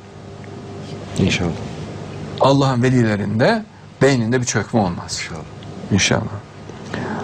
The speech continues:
Speaker 2: "Allah adına hayret dediler, sen hala geçmişteki yanlışlığındasın." Yani yine münasebetsiz de elden bırakmıyorlar. Büyük bir mürşit eleştirilmez.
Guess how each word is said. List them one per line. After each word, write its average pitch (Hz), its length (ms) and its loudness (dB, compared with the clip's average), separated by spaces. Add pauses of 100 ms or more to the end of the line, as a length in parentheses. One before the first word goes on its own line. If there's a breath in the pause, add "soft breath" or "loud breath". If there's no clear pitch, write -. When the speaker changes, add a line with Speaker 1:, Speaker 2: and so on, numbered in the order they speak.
(960 loud breath)
Speaker 2:
"Allah 208 280 6
adına 214 240 2
hayret 190 260 2
dediler, 143 240 4
sen 165 180 2
hala 196 420 4
geçmişteki 170 800 2
yanlışlığındasın." 123 720 4
Yani 170 420 2
yine 214 180 6
münasebetsiz 151 800 2
de 202 60 6
elden 139 280 4
bırakmıyorlar. 107 640 2 (3000 loud breath)
Büyük 165 340 4
bir 120 60 0
mürşit 104 520 0 (1160)
eleştirilmez. 98 920 0